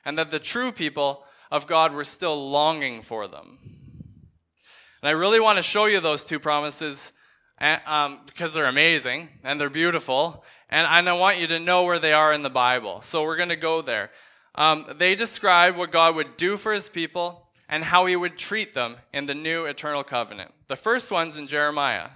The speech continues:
Jeremiah thirty-one. That's on page seven hundred in the church Bibles.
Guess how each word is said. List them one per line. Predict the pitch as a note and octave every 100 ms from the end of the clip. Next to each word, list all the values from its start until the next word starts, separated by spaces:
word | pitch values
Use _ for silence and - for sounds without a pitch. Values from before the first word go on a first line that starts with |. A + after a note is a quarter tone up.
| -
Jeremiah | - D#3 E3 D#3+ D3+
thirty-one. | E3+ D#3 D3 B2+
That's | A#2 C#3 F3
on | D#3
page | D3+ -
seven | - D#3 D3+ D3
hundred | C#3 A#2 B2+ E3+ _ _ _ _ _ _
in | C3+
the | C#3
church | - C3 - -
Bibles. | C#3 A2 B2 D3+ -